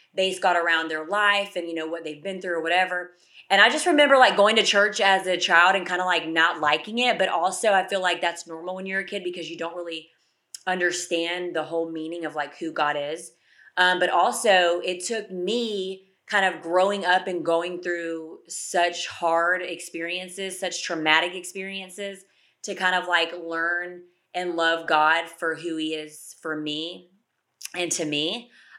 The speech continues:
Um, because there was many years that I, yes, my family believes in God, and I said I believed in God, but I didn't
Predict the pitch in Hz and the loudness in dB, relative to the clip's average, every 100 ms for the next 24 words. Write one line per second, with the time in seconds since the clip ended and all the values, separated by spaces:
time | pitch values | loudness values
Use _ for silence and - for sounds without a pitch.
0 | - 175 175 165 165 180 190 170 185 190 | 2 4 4 2 -2 -2 -2 -2 0 0
1 | 165 175 180 180 170 175 170 147 160 156 | 0 -2 -2 -2 -2 -2 -4 -4 0 0
2 | 156 180 165 160 156 151 160 160 175 185 | 0 2 4 4 4 2 -2 -2 -2 0
3 | 185 160 151 160 180 170 156 160 156 165 | -2 -2 -2 -4 -4 -6 -8 -10 -10 -10
4 | 147 156 151 147 151 143 143 _ - - | -8 -6 -2 -2 -4 -10 -18 _ -6 -2
5 | 165 - 170 220 175 165 160 147 156 151 | 0 2 4 8 6 4 -4 -4 0 2
6 | 147 156 156 151 - 151 156 147 170 165 | 2 0 0 0 2 2 2 -2 -10 -10
7 | 147 | -14